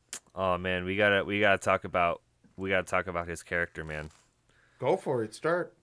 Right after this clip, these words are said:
Speaker 1: I, I love, I love that <laughs> on, on the, the casting, he's, um, billed as the
Speaker 2: The
Speaker 1: janitor,
Speaker 2: janitor.
Speaker 1: which it's like,
Speaker 2: <laughs>
Speaker 1: really? Like, of all the things, like, I guess,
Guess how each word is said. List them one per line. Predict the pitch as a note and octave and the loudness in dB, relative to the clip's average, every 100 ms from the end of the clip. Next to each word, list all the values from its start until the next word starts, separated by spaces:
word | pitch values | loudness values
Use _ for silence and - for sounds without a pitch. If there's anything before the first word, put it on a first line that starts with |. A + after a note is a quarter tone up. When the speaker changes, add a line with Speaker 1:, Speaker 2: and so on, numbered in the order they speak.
| _ - | _ -2
Speaker 1:
I, | G2 G#2 _ _ | 0 0 _ _
I | G2+ | 2
love, | G#2 G2+ A2 A2+ A2 - - - | 2 6 8 8 6 -6 -14 0
I | G2 | 2
love | F#2+ G#2+ A#2 G2+ | 4 4 4 2
that | G#2+ G2+ G2 - _ _ _ _ _ _ | 4 6 4 -2 _ _ _ _ _ _
<laughs> | C#3+ B2 F3+ - | -4 -2 -2 2
on, | A#2+ A#2 G#2+ - | 2 4 0 -2
on | A2 A2 | 0 0
the, | G#2 F#2+ F#2 _ | 2 0 -2 _
the | - | -10
casting, | F#2 A#2+ B2+ B2+ - F#2 F#2 | 0 4 4 4 -4 -6 -6
he's, | F2+ F2+ F2 F2 | -8 -8 -6 -4
um, | D#2+ D#2 D#2 - _ | -2 -4 -8 -16 _
billed | - G#2 G2+ F#2 | 0 2 2 2
as | F2+ E2+ | 0 0
the | - | -4
Speaker 2:
The | F#2 | 0
Speaker 1:
janitor, | E3+ G2 G2+ | 4 6 8
Speaker 2:
janitor. | D#3+ D#3 D#3+ C#3+ B2+ | 6 6 6 4 4
Speaker 1:
which | - G#3+ - - - | -2 4 6 8 6
it's | F#3 B2+ | 6 8
like, | A2+ | 6
Speaker 2:
<laughs> | C#3+ C#3 | 6 4
Speaker 1:
really? | E3+ F#3+ A3+ A3 C#3 | 4 4 2 -2 0
Like, | A2 A2 | 2 2
of | A2+ B2+ | 2 6
all | C#3+ D3 | 6 6
the | C3 | 0
things, | - C3+ B2+ G2+ G#2+ | 0 0 0 -2 -2
like, | G2+ | 0
I | G#2 | 2
guess, | B2 A#2 - | 0 0 -4